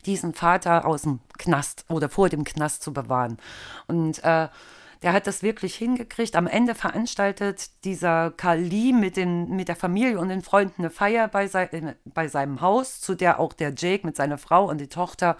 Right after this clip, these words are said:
erscheinen, damit die Töchter zusammen spielen können. Also eine weiße Tochter und eine schwarze, was eben dam-, zur damaligen Zeit eigentlich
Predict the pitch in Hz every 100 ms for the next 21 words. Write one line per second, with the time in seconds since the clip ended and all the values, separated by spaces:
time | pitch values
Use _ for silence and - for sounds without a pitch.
0 | - - - - 185 - 175 170 165 -
1 | - - 175 175 175 165 170 170 160 -
2 | 156 139 139 - 214 254 247 202 175 143
3 | 147 147 135 175 190 - 180 160 147 139
4 | 123 - 139 - 160 175 170 - - -
5 | - 160 - 156 160 135 156 170 - -
6 | 147 147 156 147 147 - 139 139 - 151
7 | 143 - 147 104 143 -